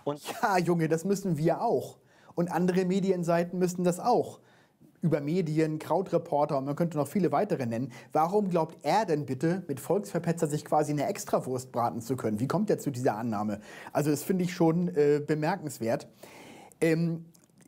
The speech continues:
Speaker 2: Gemeinnützigkeit, ja, was bedeutet das denn? Das bedeutet ja im Grunde, äh, Menschen zu helfen, sich einzubringen, sich sozial zu engagieren. Volksverpetzer betreibt Journalismus und der ist nun mal nicht gemeinnützig, wobei Herr Laschig das gern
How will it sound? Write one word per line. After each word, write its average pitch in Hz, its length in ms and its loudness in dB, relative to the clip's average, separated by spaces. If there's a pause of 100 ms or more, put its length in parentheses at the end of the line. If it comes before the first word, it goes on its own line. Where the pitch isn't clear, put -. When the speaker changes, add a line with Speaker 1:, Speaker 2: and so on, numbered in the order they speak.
Speaker 2:
Gemeinnützigkeit, 151 1120 0
ja, 147 140 4
was 156 140 -4
bedeutet 175 400 0
das 123 160 0
denn? 127 120 -4
Das 127 100 -4
bedeutet 165 380 2
ja 175 100 4
im 147 100 -4
Grunde, 170 480 2 (300)
äh, 135 200 4
Menschen 185 480 2
zu 151 200 0
helfen, 127 400 0
sich 160 220 0
einzubringen, 160 680 0
sich 143 120 -4
sozial 151 480 0
zu - 140 -8
engagieren. 151 680 0 (540)
Volksverpetzer 170 760 -2
betreibt 160 440 -2
Journalismus 170 800 0
und 151 140 -4
der 156 100 4
ist 165 160 -6
nun 175 100 2
mal 123 140 0
nicht 120 160 -4
gemeinnützig, 113 800 -2 (240)
wobei 185 680 2
Herr 165 320 2
Laschig 175 420 0
das 202 380 -2
gern 165 300 2